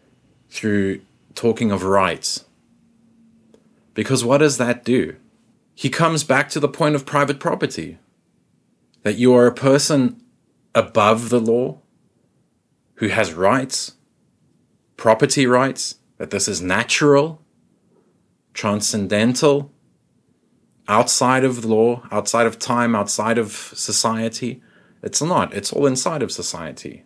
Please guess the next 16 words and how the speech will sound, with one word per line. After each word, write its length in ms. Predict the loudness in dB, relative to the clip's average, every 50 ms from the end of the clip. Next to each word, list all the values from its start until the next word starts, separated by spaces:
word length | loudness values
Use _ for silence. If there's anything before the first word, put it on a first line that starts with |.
| _ -16
It's 160 | -12 -10 -8
an 100 | -6 -4
ideological 540 | -2 0 0 0 0 0 -2 -4 -4 -6 -4
move, 340 | -4 -2 -2 -2 -2 -4 -8
rights. 480 | -6 -2 -2 -2 -2 -4 -10 -16 -18 -18 _ _ _ _ _ _ _ _
It's 100 | -12 -10
only 180 | -8 -6 -6
obligations. 720 | -6 -4 -2 -2 -2 -4 -6 -8 -10 -14 -18 -20 -20 -20 _ _ _ _ _ _ _ _ _ _ _ _ _ _ _ _ _ _ _ _ _ _ _ _ _ _ _ _ _ _ _ _ _ _ _ _ _ _ _ _ _ _
He 260 | -6 0 2 2 4
says 420 | 4 4 4 4 4 4 2 2
that 220 | 0 -2 -2 -2 -8 _ _ -4
even 500 | -2 0 0 0 2 2 2 2 2 2
the 80 | 0 -2
person 760 | -2 -2 -2 2 2 2 2 0 -4 -6 -8 -12 -14 -18 -20 _ _ _ _ _ _ _ _ _ _ _ _ _ _ _ _ _ _ _ _ _ _ _ _ _ _ _ _ _ _ _ _ _ _ _ _ -6
is 180 | -4 -2 -2 -2
not 320 | 0 0 0 -2 -2 -6